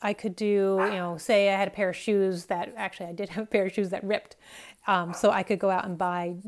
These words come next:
a new pair of shoes only to replace something that was broken.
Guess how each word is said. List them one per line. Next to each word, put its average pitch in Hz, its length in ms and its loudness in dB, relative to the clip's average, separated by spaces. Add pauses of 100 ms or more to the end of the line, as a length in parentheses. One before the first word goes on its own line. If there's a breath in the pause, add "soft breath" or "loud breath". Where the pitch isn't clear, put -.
(100)
a 220 80 -8
new 196 140 -2
pair 196 200 -4
of 180 60 -6
shoes 214 380 0
only 214 360 0
to 214 140 -4
replace 202 440 0
something 180 320 -8
that 175 140 -10
was 185 140 -4
broken. 180 480 0